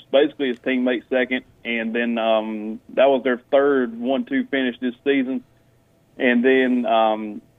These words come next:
uh, Mark Dysart coming home third at the line over Jeff Decker, but it was a pretty good show overall, and, uh, um, you know, a pretty good racing. Uh, got out of there a decent time, but, uh, that was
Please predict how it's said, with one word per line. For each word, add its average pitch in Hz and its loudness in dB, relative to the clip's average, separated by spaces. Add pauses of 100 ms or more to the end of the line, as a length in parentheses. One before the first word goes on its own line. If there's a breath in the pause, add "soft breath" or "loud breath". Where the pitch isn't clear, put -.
uh, 110 0
Mark 123 4
Dysart 135 2
coming 143 -2
home 135 0
third 147 0
at 131 0
the 131 -4
line 135 2
over 127 -2
Jeff 135 -4
Decker, 135 0
but 123 -4
it 151 0
was 208 2
a 156 -4
pretty 156 -4
good 135 -6
show 135 2
overall, 131 2
and, 110 -6
uh, 107 -2 (540)
um, 110 0
you 104 -10
know, 127 0
a 147 2
pretty 202 2
good 160 0
racing. 147 -2
Uh, 120 2
got 139 4
out 135 2
of 131 -4
there 135 0
a 135 -2
decent 135 -6
time, 147 2
but, 120 -2 (100)
uh, 110 0
that 131 4
was 127 0